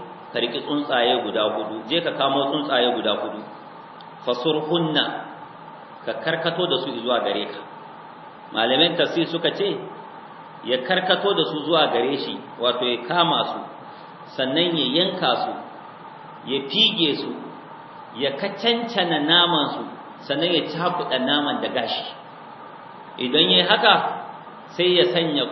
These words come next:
kowane ɗan ɓangare na wannan nama da ya cakuɗa da gashin akan wani dutse. Ba ya fi ba, in yana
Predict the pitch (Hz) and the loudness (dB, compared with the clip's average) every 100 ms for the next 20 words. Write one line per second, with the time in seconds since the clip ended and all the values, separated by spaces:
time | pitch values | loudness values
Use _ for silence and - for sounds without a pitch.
0 | - 220 220 226 208 165 143 143 156 160 | -2 2 4 6 6 4 2 2 0 0
1 | - 170 165 175 170 147 143 160 147 127 | 2 2 4 4 4 4 2 2 2 0
2 | 147 147 156 160 160 147 123 123 131 170 | 0 0 2 4 4 2 2 0 0 4
3 | 165 160 131 147 127 120 135 147 135 123 | 4 4 4 4 4 4 4 4 0 -2
4 | - 147 131 131 127 139 143 143 - - | -4 -4 -2 -2 -4 -4 -4 -6 -10 -14
5 | - - - - - 123 143 175 175 190 | -16 -16 -16 -16 0 4 8 8 6 6
6 | 196 - - 175 202 214 | 4 4 0 0 2 4